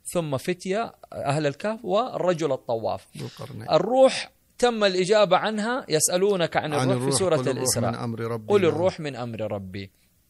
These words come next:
Speaker 2: وما
Speaker 1: ول-،
Speaker 2: أوتيتم
Speaker 1: ولما
Speaker 2: من العلم
Speaker 1: تفكرت
Speaker 2: إلا
Speaker 1: في
Speaker 2: قليلا.
Speaker 1: هذه الآية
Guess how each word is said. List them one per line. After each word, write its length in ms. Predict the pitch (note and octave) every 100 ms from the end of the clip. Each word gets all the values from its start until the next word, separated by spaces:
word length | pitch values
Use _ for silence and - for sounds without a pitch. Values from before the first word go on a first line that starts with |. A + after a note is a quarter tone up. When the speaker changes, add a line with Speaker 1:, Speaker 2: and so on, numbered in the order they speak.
| _ - _ -
Speaker 2:
وما 240 | C3+ C3+ C3
Speaker 1:
ول-، 120 | D#3+
Speaker 2:
أوتيتم 360 | A#2 A#2 -
Speaker 1:
ولما 140 | D#3+ F#3+
Speaker 2:
من 60 | G3
العلم 80 | F#3+
Speaker 1:
تفكرت 480 | - G#3+ - C4 G#3+
Speaker 2:
إلا 80 | A3
Speaker 1:
في 120 | G3+
Speaker 2:
قليلا. 200 | G3+ G#3+
Speaker 1:
هذه 140 | F#3+
الآية 500 | E3+ D3 B2 A#2+ C3